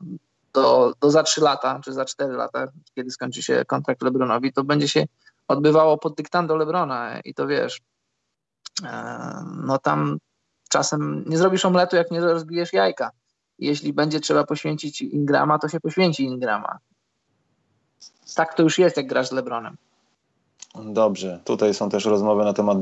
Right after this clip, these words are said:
Speaker 2: oddaniem Jana Ściany, ale Jan Ściana jest chyba nie do oddania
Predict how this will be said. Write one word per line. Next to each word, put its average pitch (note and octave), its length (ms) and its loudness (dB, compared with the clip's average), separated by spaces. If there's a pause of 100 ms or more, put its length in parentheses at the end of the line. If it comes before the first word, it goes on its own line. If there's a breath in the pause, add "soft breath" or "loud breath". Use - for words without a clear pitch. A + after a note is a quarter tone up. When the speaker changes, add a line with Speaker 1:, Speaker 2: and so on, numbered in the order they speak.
(240)
Speaker 2:
oddaniem F#2+ 720 0 (280)
Jana G2 340 2
Ściany, G2+ 480 2
ale F#2 180 4
Jan F#2+ 180 4
Ściana F#2+ 560 0 (140)
jest G2+ 180 -10
chyba F#2 200 2
nie F#2 140 2
do F#2 160 4
oddania F2+ 640 0